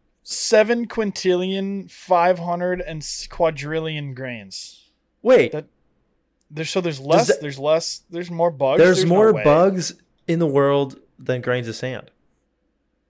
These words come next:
Speaker 2: Jesus, bugs had the world on lock.
Speaker 1: <laughs> Dude, yeah.
Speaker 2: If there
Speaker 1: No
Speaker 2: was a
Speaker 1: fucking
Speaker 2: battle
Speaker 1: way.
Speaker 2: between grains of sand and bugs, bugs were still coming out on top with a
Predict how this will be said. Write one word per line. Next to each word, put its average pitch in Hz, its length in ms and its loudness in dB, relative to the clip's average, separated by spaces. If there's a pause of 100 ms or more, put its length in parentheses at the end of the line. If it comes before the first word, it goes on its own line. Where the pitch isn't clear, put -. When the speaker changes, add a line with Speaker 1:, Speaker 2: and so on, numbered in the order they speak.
(760)
Speaker 2:
Jesus, 196 500 0
bugs 226 360 0
had 226 180 4
the 170 80 2
world 170 340 0
on 135 180 0
lock. 196 500 -6 (260)
Speaker 1:
<laughs> - 220 -10
Dude, 233 500 4
yeah. 131 600 -4
Speaker 2:
If 143 100 0
there 190 100 4
Speaker 1:
No 220 80 8
Speaker 2:
was 254 120 2
a 240 60 4
Speaker 1:
fucking 147 140 4
Speaker 2:
battle 185 300 4
Speaker 1:
way. 185 120 2
Speaker 2:
between 170 240 -2
grains 165 280 -4
of 156 80 -6
sand 170 280 0
and 135 140 -2
bugs, 170 380 -2
bugs 190 340 -2
were 339 80 -4
still 285 280 -4
coming 247 360 -2
out 240 160 -2
on 220 140 0
top 285 280 -4
with 202 140 2
a 196 120 -6